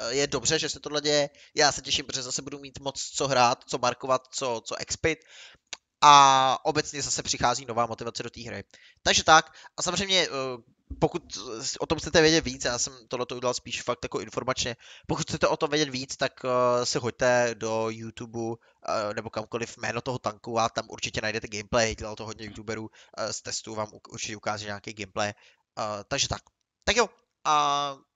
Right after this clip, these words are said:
já doufám, že vám to trošku pomohlo. A rozhodně si dejte pozor na to, který tanky mít v garáži, který ne.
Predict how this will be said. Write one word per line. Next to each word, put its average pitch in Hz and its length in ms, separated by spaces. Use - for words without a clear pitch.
já 160 160
doufám, 165 300
že 143 340
vám 131 260
to 131 100
trošku - 280
pomohlo. 143 440
A 123 520
rozhodně 147 320
si 165 100
dejte 147 180
pozor 139 260
na 135 80
to, 147 120
který 143 200
tanky 139 240
mít 139 120
v 123 40
garáži, 131 300
který 135 260
ne. 127 200